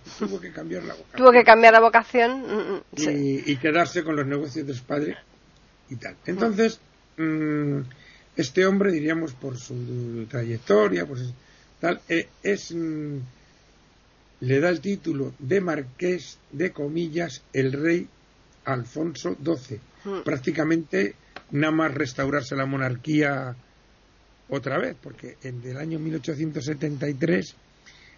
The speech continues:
Speaker 1: hay un intento de república que dura once meses y luego se instaura la,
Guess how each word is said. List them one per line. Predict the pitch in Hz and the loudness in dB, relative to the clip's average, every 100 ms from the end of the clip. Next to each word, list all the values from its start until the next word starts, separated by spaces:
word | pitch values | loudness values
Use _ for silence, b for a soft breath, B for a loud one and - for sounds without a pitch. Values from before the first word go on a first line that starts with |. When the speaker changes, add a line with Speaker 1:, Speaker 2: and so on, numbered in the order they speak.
| _ - | _ -4
Speaker 1:
hay | 151 147 | -2 0
un | 147 | -4
intento | 139 135 151 135 | -6 -6 -6 -6
de | 147 | -6
república | 147 139 175 185 180 - - | -6 -6 -4 -4 -4 -6 -6
que | - 131 | -4 -4
dura | 131 127 | -2 -2
once | 123 123 147 | -2 -4 -2
meses | 180 165 175 175 - _ _ _ _ _ _ _ _ _ _ _ _ _ _ _ _ b b b b b _ | -2 -2 -6 -6 -12 _ _ _ _ _ _ _ _ _ _ _ _ _ _ _ _ b b b b b _
y | - 220 - - 151 | -2 0 -2 -8 -2
luego | 165 180 165 190 - | 2 2 2 -2 -4
se | - 156 | -10 -10
instaura | 143 - - 170 170 165 170 - _ _ - | -10 -8 -2 0 0 -2 -4 -10 _ _ -8
la, | 131 135 135 147 135 127 117 | -6 -4 -2 0 -2 -4 -10